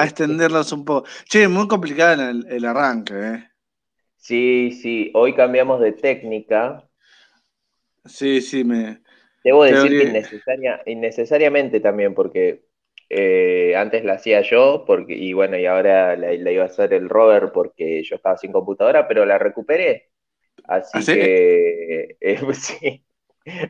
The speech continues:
Speaker 2: Pero bueno, pero, pero sirve, sirve saber nuestras capacidades.
Speaker 1: Estoy en el centro de operaciones ahora, entonces.
Speaker 2: Así es, así
Speaker 1: Pero
Speaker 2: es.
Speaker 1: bueno, sí, hay que pre-, hay que aprender, hay que aprender. La primera vez siempre va a salir un poco mal, pero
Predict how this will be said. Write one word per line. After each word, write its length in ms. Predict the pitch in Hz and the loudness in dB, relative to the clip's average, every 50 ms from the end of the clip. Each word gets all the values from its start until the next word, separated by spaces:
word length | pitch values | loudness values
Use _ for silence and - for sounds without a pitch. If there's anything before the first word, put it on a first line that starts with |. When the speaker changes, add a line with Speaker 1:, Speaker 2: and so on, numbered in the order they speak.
| _ | _
Speaker 2:
Pero 180 | - 131 123 135 | 0 4 6 6
bueno, 240 | 175 202 180 151 - | 6 6 6 4 4
pero, 300 | 143 127 127 120 - - | 6 6 6 6 6 2
pero 180 | 143 139 139 | 0 0 0
sirve, 400 | 135 - - 233 220 170 139 123 | 0 0 -2 0 0 2 2 -2
sirve 300 | 123 - 208 208 214 180 | 0 -2 0 2 2 2
saber 360 | - 151 143 160 180 190 175 160 | 2 0 2 2 2 2 0 -4
nuestras 420 | 147 135 127 127 - - 117 - | -4 -6 -6 -4 -4 -8 -8 -6
capacidades. 760 | - 101 - - 127 - - 127 135 151 185 196 - - - - - - - - _ _ - _ _ _ _ _ _ _ _ _ _ _ _ _ _ - | -6 -8 -6 -6 -8 -8 -6 -4 -2 0 0 0 -2 -6 -8 -10 -12 -12 -12 -18 _ _ -20 _ _ _ _ _ _ _ _ _ _ _ _ _ _ -4
Speaker 1:
Estoy 380 | 131 123 123 - 147 151 160 | -4 -4 -2 0 0 2 2
en 100 | 160 160 151 | 4 4 4
el 200 | 147 139 131 - | 2 2 0 0
centro 380 | - 165 175 180 175 180 170 | 0 0 0 0 0 2 2
de 40 | 156 | 2
operaciones 800 | 143 131 - 131 127 120 117 - - 139 123 113 104 98 - - | 2 2 0 0 2 2 2 0 -2 -4 -4 -4 -4 -8 -10 -8
ahora, 260 | 104 98 95 90 87 | -6 -6 -6 -8 -10
entonces. 460 | 87 90 90 90 90 87 - - _ _ _ _ _ _ _ _ | -14 -14 -14 -16 -16 -16 -20 -20 _ _ _ _ _ _ _ _
Speaker 2:
Así 600 | - 90 87 85 87 87 - - - 87 87 85 | -10 -8 -8 -8 -8 -12 -16 -18 -16 -10 -6 -6
es, 260 | 80 - - _ _ _ _ _ _ | -6 -6 -8 _ _ _ _ _ _
así 360 | - 165 - 85 85 - - | -14 -12 -12 -12 -14 -14 -2
Speaker 1:
Pero 240 | - 139 143 156 160 | 0 2 4 4 4
Speaker 2:
es. 60 | 165 185 | 4 4
Speaker 1:
bueno, 260 | 214 214 196 196 185 | 4 6 4 4 4
sí, 160 | - 233 240 | 4 2 2
hay 80 | 233 226 | 2 2
que 140 | 233 233 | 0 -4
pre-, 160 | 185 175 170 160 | -2 -4 -4 -4
hay 140 | 170 170 175 | -2 -4 0
que 80 | 180 190 | 2 0
aprender, 640 | 165 151 139 131 131 139 139 139 127 113 - - - _ | 0 0 -4 -4 0 2 2 2 2 2 -2 -6 -20 _
hay 140 | 123 131 131 | -10 -8 -6
que 80 | 131 131 | -6 -6
aprender. 480 | 120 123 120 117 120 123 123 120 113 | -4 -4 -4 -2 -2 -2 -2 -2 -2
La 160 | 113 120 120 | -4 -4 -6
primera 360 | 113 131 143 151 156 160 160 156 | -4 -4 -4 -2 2 4 4 4
vez 180 | 160 160 151 | 4 2 0
siempre 260 | - 156 147 143 143 | -2 -6 -6 -2 0
va 80 | 139 127 | 0 0
a 20 | |
salir 240 | - 131 123 120 123 | 0 -4 -6 -4 -6
un 80 | 120 110 | -6 -6
poco 160 | 117 117 123 | -6 -6 -4
mal, 320 | 139 151 165 175 180 175 | 0 2 2 2 2 0
pero 340 | 165 147 123 123 117 110 113 | -2 -4 -2 -2 -2 -2 -6